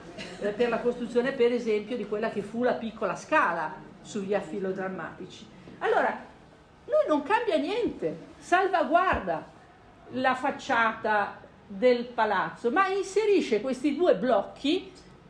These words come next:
chiaramente visibili e, eh, riconoscibili, che hanno una loro, eh,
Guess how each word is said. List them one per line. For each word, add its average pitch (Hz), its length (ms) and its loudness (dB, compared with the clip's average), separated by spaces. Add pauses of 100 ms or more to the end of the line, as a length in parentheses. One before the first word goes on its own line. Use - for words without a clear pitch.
(480)
chiaramente 254 840 2
visibili 185 720 -2
e, 247 360 2
eh, 185 320 -4
riconoscibili, 214 1080 -2 (340)
che - 120 0
hanno 294 440 0
una 339 200 0
loro, 214 560 0
eh, 180 540 0